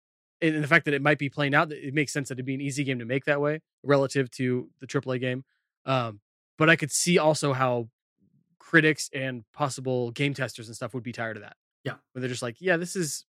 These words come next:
Speaker 1: Firewatch in space," or "This is Gone Home in space," or "This is just kind of the same exact game. So what are we doing here? What's different? What are you adding?"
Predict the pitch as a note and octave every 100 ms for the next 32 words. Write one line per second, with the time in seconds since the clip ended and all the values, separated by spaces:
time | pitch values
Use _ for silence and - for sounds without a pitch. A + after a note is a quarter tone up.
0 | _ - E3+ F3 D#3+ - C#3 G3+ D3+ A#2
1 | - - C3 C#3+ C#3 - D3+ D3+ C#3+ B2
2 | B2+ A#2 - D#3 D#3+ D#3+ C#3+ - D3 -
3 | D3 C3+ - _ _ _ _ _ - C#3
4 | - F3 E3+ D3 C#3 - C#3 A2+ - C#3
5 | C3 B2+ B2+ A2 A2+ A2+ B2+ - A#2 A2
6 | B2 A#2+ A#2 G#2+